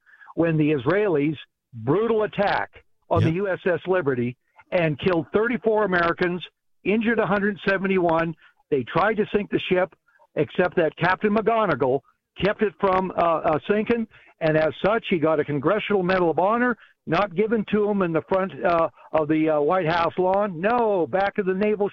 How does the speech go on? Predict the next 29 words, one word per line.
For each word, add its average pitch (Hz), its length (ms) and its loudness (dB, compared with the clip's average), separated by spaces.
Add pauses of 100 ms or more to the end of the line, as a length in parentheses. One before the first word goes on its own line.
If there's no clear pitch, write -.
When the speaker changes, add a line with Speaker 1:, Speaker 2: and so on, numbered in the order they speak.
Speaker 1:
shipyard, 139 580 0 (400)
Captain 196 320 -2
McGonigal. 196 680 0 (520)
So 185 140 2
when 175 200 2
you 165 140 0 (160)
see 247 200 0
all 220 240 2
that, 151 360 0 (480)
and 165 160 0
after 170 260 0
the 160 100 0
Kennedy 214 420 0
assassination, 190 920 -2
how 170 360 0 (380)
Mideast 190 460 0
policy, 196 460 0
U 180 260 0
S 185 200 -2
Mideast 185 360 -2
policy 170 440 0
changed 190 420 0 (300)
one 165 300 0
hundred 180 340 0
eighty 165 280 0
degrees. 135 420 0 (520)
And 147 180 -2
so 175 60 2
you 151 200 2